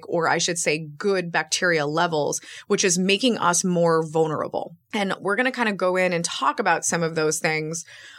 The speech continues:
But one thing that I think is important to establish is that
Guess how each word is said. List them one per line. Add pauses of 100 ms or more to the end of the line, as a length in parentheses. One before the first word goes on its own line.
(100)
But
one
thing
that
I
think
is
important
to
establish
is
that